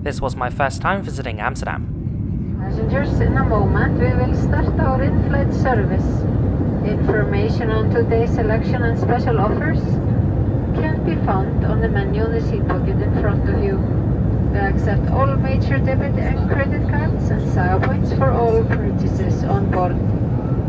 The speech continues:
Speaker 2: And after the in-flight service, we will offer bus tickets from Keflavík Airport to Reykjavik for sale. And we hope you will enjoy the flight with us.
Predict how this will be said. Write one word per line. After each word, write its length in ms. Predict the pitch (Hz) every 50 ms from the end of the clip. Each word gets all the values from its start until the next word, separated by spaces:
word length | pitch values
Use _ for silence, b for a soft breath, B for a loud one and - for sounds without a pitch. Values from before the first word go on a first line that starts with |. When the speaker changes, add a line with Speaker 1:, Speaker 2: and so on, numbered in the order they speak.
| - - - - - - - - 285
Speaker 2:
And 80 | 285
after 560 | - 285 302 294 - - - 262 - 269 269
the 140 | 269 277 269
in-flight 500 | 247 - - - - - 294 294 285 277
service, 560 | - - - - - - 349 - - - -
we 200 | - 214 208 208
will 180 | 202 190 196 -
offer 260 | - - - - -
bus 260 | - - - - - -
tickets 420 | - - - - - - - - - - - - -
from 340 | - - - - - - -
Keflavík 480 | - - - - - - - - -
Airport 500 | - - - 226 - - - - - - - - - -
to 60 | -
Reykjavik 680 | 226 226 202 - - - - - - - - - - -
for 100 | - -
sale. 320 | - - - - - - - - - - - B B B B B B -
And 100 | 190 190
we 80 | - -
hope 260 | - - - - -
you 160 | - - -
will 120 | - - 254
enjoy 360 | 247 240 - 233 - - -
the 100 | - - -
flight 220 | - - - -
with 180 | - - - -
us. 160 | - - -